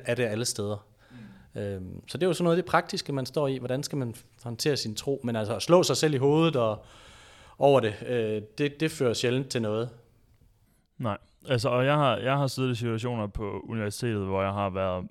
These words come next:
Speaker 2: virkelig presset, og, og tænkt, "Det kunne virkelig være godt lige at, at, at få læst nogle sider, eller skrevet nogle sider her på den her lørdag."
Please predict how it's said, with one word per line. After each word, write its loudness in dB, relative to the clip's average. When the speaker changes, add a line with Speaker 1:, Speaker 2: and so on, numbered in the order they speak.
Speaker 2:
virkelig -4
presset, -6
og, -8
og -12
tænkt, -10
"Det 0
kunne -2
virkelig 0
være -2
godt 2
lige 0
at, 0
at, -2
at -6
få -2
læst -2
nogle -4
sider, -4
eller -4
skrevet -2
nogle -4
sider 0
her 2
på -4
den -4
her -2
lørdag." 0